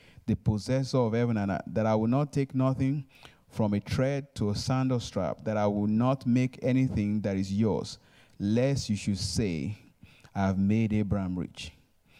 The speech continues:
except that we give some things to the young men that have eaten the portion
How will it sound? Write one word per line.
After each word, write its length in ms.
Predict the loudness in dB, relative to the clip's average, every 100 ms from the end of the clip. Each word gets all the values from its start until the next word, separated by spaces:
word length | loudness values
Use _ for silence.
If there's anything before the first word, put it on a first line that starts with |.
| -20 -8 -4
except 380 | 0 0 0 0
that 200 | 0 0
we 180 | -2 -2 -14 -14
give 240 | 0 0 2
some 240 | -2 -2
things 300 | -2 -4 -4
to 60 | -4
the 80 | -2
young 320 | 0 0 2
men 140 | 0
that 120 | 0
have 140 | -2 -2
eaten 380 | -2 0 0 0
the 80 | -2
portion 560 | -2 -2 0 -2 -2